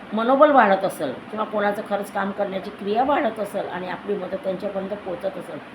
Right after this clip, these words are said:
तर आपण ते, अं, व्ह्यूज आपण त्यांना मिळवायला पाहिजे आणि त्यांना सब करायलाही पाहिजे, कारण त्यांना खूप गरज आहे. कमी वयात शिक्षण घेतात, कमी वयामध्ये, अं, कुठेतरी काम करून आपलं पोट भरतात,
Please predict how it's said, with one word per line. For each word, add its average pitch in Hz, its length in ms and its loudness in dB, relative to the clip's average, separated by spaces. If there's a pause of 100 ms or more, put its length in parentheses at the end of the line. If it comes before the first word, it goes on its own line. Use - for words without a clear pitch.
(240)
तर 185 100 2
आपण 190 240 0
ते, 208 340 0 (580)
अं, 175 340 -2 (560)
व्ह्यूज 269 260 6
आपण 233 260 6
त्यांना 202 180 0
मिळवायला 151 420 -2
पाहिजे 110 300 -10 (720)
आणि 180 140 -2
त्यांना 196 200 0
सब 262 220 0 (120)
करायलाही 180 380 4
पाहिजे, 139 360 -4 (600)
कारण 190 120 -2
त्यांना 220 280 0
खूप 233 260 -2
गरज 165 260 0
आहे. 143 200 -4 (440)
कमी 214 200 0
वयात 196 240 4
शिक्षण 190 360 -4
घेतात, 175 300 0 (180)
कमी 202 220 0
वयामध्ये, 190 500 0 (400)
अं, 180 420 0
कुठेतरी 240 460 4
काम 208 260 0
करून 190 220 -2
आपलं 180 200 -4
पोट 202 200 -4
भरतात, 180 340 -4